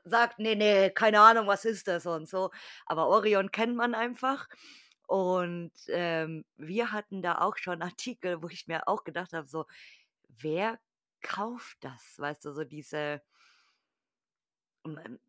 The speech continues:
man, man, man darf das eigentlich gar nicht, gar nicht laut sagen. Also, wer, w-, o-, Minderjährige halten sich jetzt bitte mal,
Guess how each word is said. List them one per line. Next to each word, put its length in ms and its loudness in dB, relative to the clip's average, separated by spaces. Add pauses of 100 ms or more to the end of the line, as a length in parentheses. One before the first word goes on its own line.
man, 340 -16
man, 320 -10
man 160 -8
darf 240 -4
das 180 -12
eigentlich 380 -10
gar 200 -4
nicht, 340 -16
gar 160 -4
nicht 200 -16
laut 220 -4
sagen. 240 -2
Also, 240 -8
wer, 240 -10
w-, 420 -20
o-, 460 -10
Minderjährige 680 2
halten 280 -2
sich 160 -10
jetzt 220 -12
bitte 200 -6
mal, 320 -4